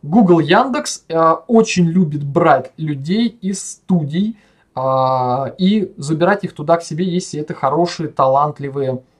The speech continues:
э, специалисты. Это действительно имеет место быть такой момент, то есть кто-то пошёл на фриланс, кто-то в студию, хоп, в Яндекс ушёл.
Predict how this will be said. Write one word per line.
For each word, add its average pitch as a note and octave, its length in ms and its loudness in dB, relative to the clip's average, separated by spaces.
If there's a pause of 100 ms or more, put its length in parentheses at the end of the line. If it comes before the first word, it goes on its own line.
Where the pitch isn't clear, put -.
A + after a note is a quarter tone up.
(160)
э, C3+ 100 -4
специалисты. D#3+ 840 -2
Это B2+ 160 -8
действительно C#3 720 -6
имеет D#3+ 320 0
место D#3 320 -4
быть C#3+ 240 -10
такой D3 220 -4
момент, G#3+ 440 0
то D3+ 120 -4
есть B2+ 240 -6
кто-то E3 180 -8
пошёл D#3+ 240 -2
на F3 60 -2
фриланс, C4 260 0
кто-то F3+ 160 -10
в F3 60 -6
студию, F#3 280 -6
хоп, A3 200 -4
в - 20 -12
Яндекс C#3 320 -6
ушёл. A2+ 300 -12